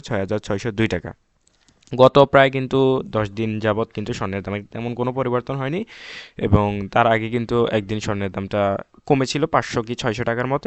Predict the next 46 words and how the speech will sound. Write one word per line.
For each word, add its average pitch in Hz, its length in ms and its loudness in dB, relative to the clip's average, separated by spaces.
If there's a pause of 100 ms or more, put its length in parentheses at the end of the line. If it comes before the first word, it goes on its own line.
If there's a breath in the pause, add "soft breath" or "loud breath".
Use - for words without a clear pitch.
এবং 120 100 -4 (140)
তার 156 140 2 (120)
আগে 143 220 -4
কিন্তু 156 200 -4
আবার 127 160 2
তিন 117 140 -2
হাজার 101 180 -6
টাকার 95 180 -2
মতো 92 160 -4
বৃদ্ধি 101 260 -8
পেয়েছিল। 110 260 -2 (180)
কাজেই 101 300 -2
কিন্তু 104 220 -4
স্বর্ণের 107 280 -2
দাম 117 80 -2 (120)
এখন 147 140 -8 (100)
যেটা 123 240 -4
রয়েছে, 110 260 -4
এটা 107 120 -4
হচ্ছে 113 140 -4 (100)
বাংলাদেশের 98 480 -6
সর্বোচ্চ 101 320 -4 (120)
স্বর্ণের 104 320 -4
দাম 113 100 0 (800 loud breath)
এবং 101 220 4 (600)
এর 123 160 0
চেয়ে 135 220 4
কিন্তু 127 160 -4 (120)
এক 120 120 -2
হাজার 131 220 0
টাকা 127 200 2 (280)
এর 107 120 2
আগে, 107 160 0 (420)
অর্থাৎ 98 220 -2 (160)
দশ 110 100 8 (100)
দিন 117 160 0
আগে 113 180 0
কিন্তু 113 200 0
এক 101 100 -4
হাজার 104 200 -2
টাকা 107 200 -2
বৃদ্ধি 101 260 0
করা 101 200 2
হয়েছিল, 110 280 -6 (460 loud breath)
সেটা 120 240 -2
ছিল 117 100 -4